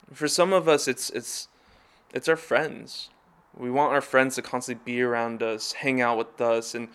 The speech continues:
in this time of covid, it's super real, right? I need friends, and, and sometimes we're a little suffocating, and that's,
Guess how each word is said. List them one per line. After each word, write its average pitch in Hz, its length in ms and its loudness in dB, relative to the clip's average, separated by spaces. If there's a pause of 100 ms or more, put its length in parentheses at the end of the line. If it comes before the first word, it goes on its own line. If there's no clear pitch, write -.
(180)
in 139 100 -4
this 143 160 0
time 147 200 2
of 135 100 0
covid, 131 460 4
it's 113 180 -4
super 147 320 0
real, 127 280 4
right? 120 220 4
I 135 120 4
need 156 340 0
friends, 156 640 2
and, 139 180 0 (720)
and 196 800 6
sometimes 165 420 -4
we're 165 60 -2
a 160 40 0
little 160 180 -2
suffocating, - 800 -8
and 76 80 -16
that's, - 320 -12